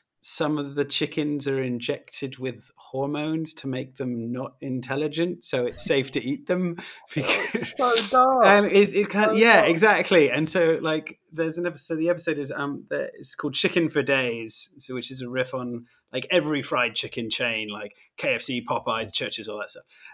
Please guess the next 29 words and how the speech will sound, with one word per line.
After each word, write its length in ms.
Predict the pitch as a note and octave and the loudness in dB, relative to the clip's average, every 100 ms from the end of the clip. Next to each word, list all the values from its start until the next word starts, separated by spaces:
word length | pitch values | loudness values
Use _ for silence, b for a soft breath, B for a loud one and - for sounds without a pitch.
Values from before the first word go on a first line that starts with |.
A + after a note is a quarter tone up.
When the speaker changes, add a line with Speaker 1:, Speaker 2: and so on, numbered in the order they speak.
| - | -8
Speaker 1:
And, 400 | C3+ C3 C3+ B2+ - | -2 -2 -2 -6 -8
um, 360 | B2+ B2+ B2 - _ _ _ _ | -8 -6 -8 -10 _ _ _ _
one 280 | C3 C#3+ D3+ | -8 -2 0
of 80 | D3+ | 0
them 140 | C#3+ | -2
escapes, 500 | C3+ - D3 C#3 - C3 | -4 -2 -2 -2 -6 -12
and 100 | A#2+ | -8
Todd, 260 | C#3+ C3 - | -4 -4 -6
one 160 | C#3 C#3+ | -6 -4
of 40 | |
the 80 | C#3+ | -4
chickens 680 | - D3+ D3 B2+ A#2 A#2 - | -4 -6 -4 -6 -6 -10 -12
that 140 | - | -14
was 140 | - - | -12 -8
going 320 | D3 C3 C3 | -4 -4 -4
off 180 | C3 C3 | -8 -10
to 80 | B2+ | -14
be 200 | B2 A#2+ | -12 -12
turned 320 | - B2+ A#2+ | -10 -8 -8
into 220 | A#2 A2 G#2+ - | -8 -12 -14 -8
food, 380 | F3+ D3+ D#3 - b b b _ _ | -4 -4 -4 -10 b b b _ _
uh, 280 | C3 C3 B2 | -8 -6 -6
escapes, 560 | B2+ - D#3 C#3+ - - | -8 -4 -2 -2 -4 -8
and 240 | C3 A#2 | -8 -8
Todd, 400 | - C3+ C3 B2+ - _ _ _ _ _ | -8 -6 -6 -8 -16 _ _ _ _ _
Todd 260 | - B2+ B2 | -8 -8 -8
helps 380 | - C3+ - - | -10 -10 -12 -12
them 140 | C3+ | -10
out. 280 | C#3 B2 | -6 -6